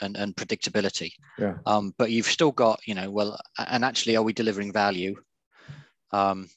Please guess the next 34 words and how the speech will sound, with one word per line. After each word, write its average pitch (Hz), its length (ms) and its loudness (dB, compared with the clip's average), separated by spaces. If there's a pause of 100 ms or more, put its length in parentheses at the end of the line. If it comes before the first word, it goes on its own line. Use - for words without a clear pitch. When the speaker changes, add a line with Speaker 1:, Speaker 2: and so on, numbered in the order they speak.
(240)
Speaker 1:
and 107 140 0
actually, 104 480 0
uh, 104 240 0
you 107 80 -4
know, 98 300 -4
are, 104 320 2
are 101 140 4
our 98 80 4
people 117 300 -6
happy? 98 440 -4 (420)
Are 101 60 -8
we, 104 80 -2
Speaker 2:
Mm-hmm. 104 120 -2
Speaker 1:
are 101 40 4
we, 101 140 0
you 107 180 -8
know, 101 100 0
doing 104 300 0
it 104 80 -2
in 107 80 -4
a 104 40 -2
way 101 120 2
that 101 100 -6
treats - 260 -4
our 104 100 -2
people 98 240 -6
humanely? 98 640 -2 (320)
Speaker 2:
Who - 60 -14
cares 104 200 4
about 98 160 6
Speaker 1:
Um, 98 80 -4
Speaker 2:
that? - 120 -2
Speaker 1:
and, 104 160 -2
and 101 240 0